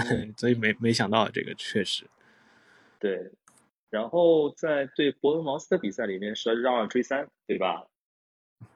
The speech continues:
Speaker 1: 对，很紧张。
Speaker 2: 对。哎，就是从这两场比赛来看，就觉得，呃，一个强队的冠军球队的气质就已经展现出来。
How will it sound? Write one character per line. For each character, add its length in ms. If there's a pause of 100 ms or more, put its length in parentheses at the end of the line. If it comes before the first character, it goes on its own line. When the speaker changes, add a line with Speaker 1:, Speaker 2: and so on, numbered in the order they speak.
(120)
Speaker 1:
对， 200 (560)
很 220
紧 140
张。 360
Speaker 2:
对。 800
哎， 260 (520)
就 100
是 340 (160)
从 280
这 140
两 200
场 140
比 100
赛 140
来 160
看， 160
就 120
觉 200
得， 360 (120)
呃， 240
一 120
个 220
强 380
队 180
的 120
冠 260
军 180
球 180
队 140
的 80
气 300
质 80
就 100
已 80
经 160
展 220
现 160
出 160
来。 100